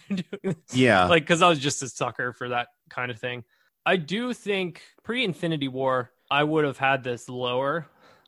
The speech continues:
Speaker 1: I think actually Infinity War and Endgame brought this up a bit
Speaker 2: You
Speaker 1: because
Speaker 2: okay.
Speaker 1: um,
Speaker 2: It's interesting.
Speaker 1: because of the seeds that were laid in that.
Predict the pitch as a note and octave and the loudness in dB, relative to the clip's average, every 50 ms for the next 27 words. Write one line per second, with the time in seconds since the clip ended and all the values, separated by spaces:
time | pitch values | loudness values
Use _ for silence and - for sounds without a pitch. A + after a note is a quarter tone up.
0 | _ - C#3+ D3+ C3+ - E3+ D3 C3+ B2+ C3 D3 D3+ - - C#3+ C#3 C3+ B2 A#2+ | _ -4 -4 -2 -2 -2 -4 -2 0 0 0 0 -2 -4 -6 -6 -6 -4 -4 -6
1 | A#2+ A#2 - - D3 C3+ C3 C3+ C3 B2+ B2+ B2 A#2+ B2 C3 B2 B2+ B2 B2 A#2+ | -8 -10 -10 -10 -8 -8 -6 -6 -6 -6 -6 -6 -6 -6 -6 -6 -8 -8 -8 -6
2 | B2+ B2 B2+ - - A#2+ - - A#2+ B2+ C3+ - F#3 F3 E3+ G#3+ A#3+ A3+ - _ | -6 -6 -6 -6 -10 -14 -12 -8 -8 -8 -8 -8 -8 -8 -6 -6 -6 -6 -8 _
3 | _ _ - C#3 B2 - - C#3+ - C#3+ C#3 C3 C3 B2+ - - G2 G#2+ G#2+ - | _ _ -8 -8 -8 -2 2 2 2 4 2 0 -2 -4 -4 0 0 2 2 4
4 | A#2 G#2 G#2+ A#2+ A#2+ A#2+ - _ _ _ _ _ _ _ _ - C3 B2+ B2+ B2 | 4 2 2 2 -2 -6 -14 _ _ _ _ _ _ _ _ -8 -6 -4 -2 -2
5 | A#2 A#2 A2+ A2+ A2 A2 - _ _ _ _ _ _ _ _ _ _ _ _ _ | -2 -4 -6 -8 -12 -14 -16 _ _ _ _ _ _ _ _ _ _ _ _ _
6 | _ - - F2 F#2+ E3 - F#2+ - - E3+ F3 F3 F3+ E3 C#3 C3+ - _ C#3 | _ -6 -6 -4 -2 -2 -4 -4 -2 0 2 2 2 0 -2 -6 -12 -14 _ -6
7 | C#3+ C#3 C3 A#2+ A#2 C3 C3 - - - - C#3+ C#3 C3+ C3 B2 A#2+ A#2 B2+ A#2+ | -4 -4 -4 -4 -6 -8 -8 -8 -8 -8 -6 -6 -6 -6 -6 -8 -10 -12 -10 -10
8 | B2+ B2+ B2+ A#2+ B2 A#2+ A#2 A2+ A#2+ A2+ A2+ A#2 A#2 A#2 A#2+ | -8 -8 -6 -6 -4 -6 -6 -8 -10 -14 -14 -12 -12 -12 -14